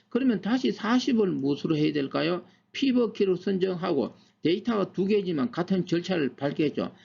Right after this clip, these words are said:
그러면 어떻게 될까요? 더 이상 설명할 거 없고 이 사십하고 삼십은,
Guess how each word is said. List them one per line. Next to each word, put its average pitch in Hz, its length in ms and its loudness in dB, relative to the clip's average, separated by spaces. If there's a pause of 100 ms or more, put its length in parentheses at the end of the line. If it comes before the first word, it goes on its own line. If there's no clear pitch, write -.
(140)
그러면 247 320 2
어떻게 202 220 0
될까요? 160 640 -2
더 202 80 2
이상 214 220 0
설명할 196 640 0
거 170 140 0
없고 131 300 0 (220)
이 165 160 2
사십하고 208 720 0
삼십은, 170 640 0